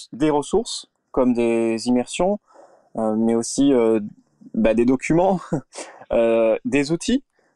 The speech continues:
comme, euh, justement un, un autorépondeur, qui est pour moi un outil clé de la liberté entrepreneuriale, sur le plan de la relation client, sur le plan même de l'organisation,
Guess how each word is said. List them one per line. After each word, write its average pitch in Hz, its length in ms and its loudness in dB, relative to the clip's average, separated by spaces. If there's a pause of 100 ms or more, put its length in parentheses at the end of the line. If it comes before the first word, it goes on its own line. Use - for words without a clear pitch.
(100)
comme, 120 240 0
euh, 113 180 0
justement 127 720 0
un, 113 100 -4
un 123 140 0
autorépondeur, 143 800 -2
qui - 140 -8
est - 20 -6
pour 123 140 -6
moi 143 220 0 (140)
un 156 240 0
outil 135 320 -4
clé 190 380 0 (360)
de 127 140 -2
la 127 100 2
liberté 123 340 0
entrepreneuriale, 151 680 -2 (300)
sur - 180 -4
le 113 80 0
plan 120 160 -4
de 117 40 -2
la 117 80 2
relation 113 360 -2
client, 165 500 0
sur - 220 -2
le 123 80 0
plan 120 160 -4
même 143 180 0
de 160 80 0
l'organisation, 151 640 -2